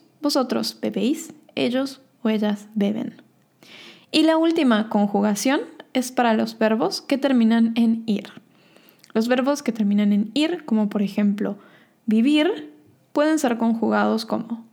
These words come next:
yo vivo, tú vives, él vive, nosotros o nosotras vivimos, vosotros, vosotras vivís, ellos o ellas viven. Entonces, solo lo que tenemos que aprender es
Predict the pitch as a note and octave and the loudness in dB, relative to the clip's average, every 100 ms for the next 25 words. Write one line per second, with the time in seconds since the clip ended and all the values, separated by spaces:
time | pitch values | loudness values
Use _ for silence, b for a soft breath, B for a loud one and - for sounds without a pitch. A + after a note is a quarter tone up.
0 | _ _ _ - C4 C#4 E4+ F#4 B3 G#3 | _ _ _ -6 0 2 0 0 0 2
1 | G#3+ D#4 - - _ B B B B _ | 0 -2 -8 -20 _ B B B B _
2 | _ D4+ F#4 - - - A3 G#3+ G3+ F#4+ | _ 0 0 -2 -14 -8 -2 0 0 -2
3 | - - _ _ _ _ - C#4 F4 G4+ | -6 -18 _ _ _ _ -4 -2 0 -4
4 | - - G#3+ G3+ A3+ - - _ B B | -10 -4 -2 0 0 -2 -10 _ B B
5 | B B _ B3+ C4+ E4 D#4 D4 D4 A3 | B B _ -2 0 0 0 -2 -2 -2
6 | G3+ G3+ G3 G3+ G3 - G3 F#3+ G3 A3 | 0 -2 -4 -4 -6 -6 -4 0 2 2
7 | - - - _ _ _ _ A#3 G#3+ A3+ | 0 -6 -16 _ _ _ _ -4 0 0
8 | A3 G#3 G3+ - G3+ F#3+ F3+ G#3+ - - | 0 -4 -4 -8 -8 -6 -6 -8 -10 -10
9 | G3 F#3+ D4+ - - - _ B B B | -6 -2 -2 -4 -16 -20 _ B B B
10 | B - C#4+ D4 D#4 - A3+ G#3 G#3 G3+ | B -4 -2 0 -2 -2 0 0 -2 -4
11 | - G#3 G#3 - - - - _ _ _ | -6 -4 -2 -2 -6 -10 -18 _ _ _
12 | _ _ _ _ _ - _ - A#3 A3+ | _ _ _ _ _ -20 _ -2 2 4
13 | A3+ D4 D4 - - A3+ G#3 G3+ G#3 G#3 | 2 0 -2 -6 0 2 2 0 -2 0
14 | A3 A3 A3 - A3 A3+ A3 C4+ - - | 2 2 0 -2 -4 0 2 2 0 -4
15 | B3 | -6